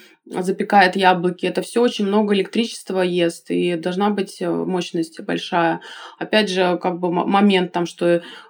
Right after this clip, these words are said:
э, подъёма, спуска этих ингредиентов, то есть это же коробки, коробки, коробки яблок, это всё тяжёлое, это надо таскать, должен быть либо грузовой лифт, либо какой-то, ну, там, первый этаж или ещё что-то. В общем, очень много было требований, нюансов,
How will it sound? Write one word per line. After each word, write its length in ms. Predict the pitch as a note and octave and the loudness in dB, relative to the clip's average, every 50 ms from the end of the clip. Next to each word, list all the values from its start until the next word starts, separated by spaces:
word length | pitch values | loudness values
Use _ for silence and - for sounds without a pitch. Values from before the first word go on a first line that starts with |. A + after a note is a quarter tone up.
| _ - | _ -8
э, 340 | - C#3+ E3 E3 E3 D#3+ D#3+ - _ _ | -2 0 2 4 4 4 2 0 _ _
подъёма, 480 | G3+ G#3 F#3+ G3 G#3+ A#3+ A#3+ A#3 G#3+ G3+ | 0 2 4 6 6 6 8 8 6 4
спуска 460 | G3+ - - A3 A3+ G#3+ - - G3+ | 2 0 0 0 0 0 2 2 4
этих 320 | F3 F3 E3+ - F#3+ - | 4 4 4 0 2 4
ингредиентов, 840 | G#3+ G#3 G#3 - G#3 F#3+ G3 G#3+ G3+ G#3+ A#3 B3+ C4+ B3 - G#3+ G3+ - | 4 6 6 6 4 4 4 6 6 8 8 8 8 6 4 2 -2 0
то 100 | - F#3+ | 0 0
есть 120 | F#3 - | 0 0
это 180 | G3 G3 - G3+ | -2 -2 0 0
же 120 | G3+ G3 | -2 0
коробки, 460 | - - G#3 G#3+ A3 A3 A3 - - | 2 4 6 8 8 6 4 2 -2
коробки, 440 | - - G#3 G#3 G#3 G#3 G#3+ - - | 2 4 6 6 6 6 4 0 -2
коробки 420 | E3 - G3+ G#3+ A#3+ A3+ A3+ - G#3+ | 0 2 4 4 4 2 2 0 2
яблок, 520 | G3+ G#3 G3 G3+ G3 F3+ F3 F#3 - - | 6 8 8 8 8 6 4 0 0 -2
это 160 | - F3+ F3 | -4 -4 -6
всё 180 | E3 - - G#3+ | -6 -6 -10 -8
тяжёлое, 580 | G#3 - G#3+ G3+ G3 G3 F#3+ F#3+ F#3 F3+ F3 | -2 -2 -2 0 2 2 2 4 4 2 2
это 120 | F3 F3 G3 | 0 0 0
надо 200 | F#3 F#3 F#3 G#3 | 0 0 0 0
таскать, 500 | G3+ - G#3+ G#3 - - F#3 F3 F3 E3+ - | 0 0 -2 -2 0 4 4 4 4 4 2
должен 280 | F3+ F#3 F#3+ G3+ G3+ | 0 0 0 0 0
быть 140 | G3 G3+ - | -2 -2 -4
либо 160 | G#3 F#3+ F#3+ G3 | -4 -4 -4 -4
грузовой 440 | F#3+ F#3+ G3+ G3+ G3+ G3+ G#3+ G#3+ G#3 | -4 -2 0 0 2 4 4 4 4
лифт, 280 | F#3 F#3 F#3 F3+ - - | 4 2 -2 -4 -6 -8
либо 220 | G3 G3 F#3+ G3+ - | -8 -6 -6 -8 -10
какой-то, 480 | - - G3+ - G#3 G3 - F#3+ F#3 - | -12 -14 -10 -10 -10 -8 -8 -8 -10 -8
ну, 380 | G#3+ G#3 G#3 G3+ F3+ E3+ E3 E3+ | -6 -4 -2 -2 -2 -2 -4 -6
там, 280 | - F3 E3+ E3+ F3 F3 - - - - _ _ | -6 -8 -8 -8 -8 -10 -14 -18 -20 -20 _ _
первый 280 | A3 G#3+ G3+ G3+ G#3 | -2 -2 2 2 2
этаж 360 | G3+ - F#3 F#3 F#3 F3+ - | 4 4 4 4 4 2 -2
или 80 | - F#3 | -4 -4
ещё 220 | F#3 F3+ - - F3+ | -4 -4 -4 -6 -8
что-то. 480 | - - - F3+ F3+ F3 - E3 - - - - - - - - - | -8 -8 -8 -8 -8 -6 -8 -12 -12 -12 -16 -20 -20 -18 -20 -10 -6
В 40 | - | -4
общем, 240 | G3+ - - A#3+ A#3 | -4 0 0 2 2
очень 240 | B3 B3+ - B3 A3 | 2 2 2 2 4
много 260 | A3 A#3 A#3 G#3 G#3 | 4 4 4 4 2
было 360 | G3+ G3 G#3 G#3 G#3 G3+ G3 F#3+ | 2 4 4 4 4 4 2 0
требований, 540 | - - B3+ D4+ C#4+ C#4 A#3 A#3 G#3 G3+ | 2 2 2 2 2 2 2 2 2 4
нюансов, 520 | G3+ G#3 A3 B3+ D4+ D4 - - A3 G#3+ | 4 4 4 4 4 2 2 0 -2 -4